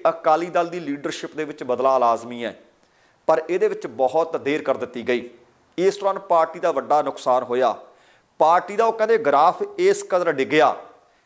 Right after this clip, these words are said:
ਕਿ ਚਾਰ ਜਿਹੜੀਆਂ ਜ਼ਿਮਨੀ ਚੋਣਾਂ ਹੋ ਰਹੀਆਂ ਨੇ, ਉਹਨਾਂ ਵਿੱਚ ਅਕਾਲੀ ਦਲ ਆਪਣਾ ਉਮੀਦਵਾਰ ਨਹੀਂ ਖੜਾ ਕਰ ਸਕਿਆ, ਸਗੋਂ ਇਹਨਾਂ ਚੋਣਾਂ ਤੋਂ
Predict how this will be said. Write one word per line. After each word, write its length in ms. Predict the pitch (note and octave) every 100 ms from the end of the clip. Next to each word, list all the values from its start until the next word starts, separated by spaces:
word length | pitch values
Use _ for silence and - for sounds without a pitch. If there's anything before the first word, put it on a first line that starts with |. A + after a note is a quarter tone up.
| _
ਕਿ 80 | F#3+ F#3+
ਚਾਰ 280 | - E3 F3
ਜਿਹੜੀਆਂ 340 | D3+ F#3 F#3+ F3
ਜ਼ਿਮਨੀ 400 | A2+ C#3+ D3 F3
ਚੋਣਾਂ 360 | F3 D3+ E3+
ਹੋ 140 | D#3 C3
ਰਹੀਆਂ 260 | B2+ D#3
ਨੇ, 220 | E3 F#3 - - _ _
ਉਹਨਾਂ 240 | D#3+ F#3+ G#3+
ਵਿੱਚ 200 | G3 - -
ਅਕਾਲੀ 420 | - - D3+ D#3
ਦਲ 200 | E3 F3 - -
ਆਪਣਾ 360 | D3 D3+ E3 F3 -
ਉਮੀਦਵਾਰ 540 | D3 D3 D#3 D3+ D#3+
ਨਹੀਂ 120 | D#3+ D#3+
ਖੜਾ 220 | D#3 F#3
ਕਰ 180 | F#3 C#3+
ਸਕਿਆ, 440 | - D3 D#3 G3+ - - _
ਸਗੋਂ 360 | - - D#3 F3+
ਇਹਨਾਂ 260 | - E3 F#3 F3+
ਚੋਣਾਂ 240 | D3+ C#3+ C#3+
ਤੋਂ 140 | E3